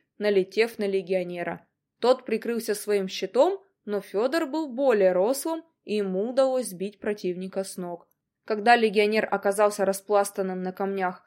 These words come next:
а его щит отлетел в сторону, командир седьмой спееры, не теряя драгоценных секунд, вогнал фалькату в живот противнику и для надежности провернул клинок.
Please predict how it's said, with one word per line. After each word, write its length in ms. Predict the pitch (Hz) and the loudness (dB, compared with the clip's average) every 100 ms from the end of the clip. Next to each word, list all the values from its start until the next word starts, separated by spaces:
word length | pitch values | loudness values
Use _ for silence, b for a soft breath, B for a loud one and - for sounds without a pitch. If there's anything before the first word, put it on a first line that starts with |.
| _ | _
а 140 | - 190 | 2 4
его 180 | 190 190 | 4 2
щит 320 | - 208 185 | -2 -6 -4
отлетел 480 | 190 190 190 190 180 | -8 -4 -4 -2 -4
в 60 | |
сторону, 560 | - - 262 330 320 320 _ _ | -4 2 2 2 -2 -8 _ _
командир 520 | - 214 208 196 214 | -6 -2 0 0 -2
седьмой 400 | - 220 196 196 | -2 -8 -4 -4
спееры, 540 | 180 - 190 233 285 262 | -6 -4 0 2 2 0
не 140 | 220 | -4
теряя 360 | - 196 196 190 | -2 0 2 2
драгоценных 640 | 185 180 190 - 185 180 | 0 -2 -4 -4 -4 -4
секунд, 500 | - 185 - 254 302 _ _ _ | -10 -12 -4 -4 -4 _ _ _
вогнал 440 | - 196 196 202 196 | 0 0 2 2 2
фалькату 540 | 190 185 185 185 185 | 0 -4 0 0 0
в 40 | 175 | -6
живот 380 | 180 190 185 | -6 -4 -4
противнику 800 | - 180 - 285 311 302 302 302 _ | -4 -10 -6 -6 -4 -6 -8 -8 _
и 140 | - 208 | -2 0
для 180 | 202 196 | 0 0
надежности 680 | 185 175 190 247 262 - 247 | -2 0 0 0 -4 -6 -6
провернул 520 | 208 185 180 180 190 | -4 -4 -6 -6 -8
клинок. 500 | 196 202 180 170 - | -6 -8 -6 -10 -12